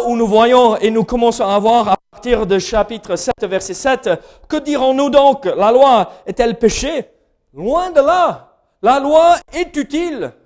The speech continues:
Elle, elle a une raison d'être. » Et nous allons voir cela aujourd'hui. Regardez,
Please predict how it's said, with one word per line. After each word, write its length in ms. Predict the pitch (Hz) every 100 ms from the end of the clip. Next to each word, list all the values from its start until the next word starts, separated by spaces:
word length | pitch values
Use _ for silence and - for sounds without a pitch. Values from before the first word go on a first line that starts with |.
| _
Elle, 320 | 214 262 277 -
elle 160 | 233
a 120 | 269 311
une 140 | 294
raison 460 | 240 262 254 294 294
d'être. » 380 | 233 311 302 185 143 _ _ - 208
Et 100 | 240 _
nous 220 | 202 190
allons 180 | 190 185
voir 440 | 180 190 214 196 156
cela 340 | - 170 165
aujourd'hui. 420 | 156 143 120 104 - _ _ _ _ - _ _ _ -
Regardez, 460 | 208 185 151 104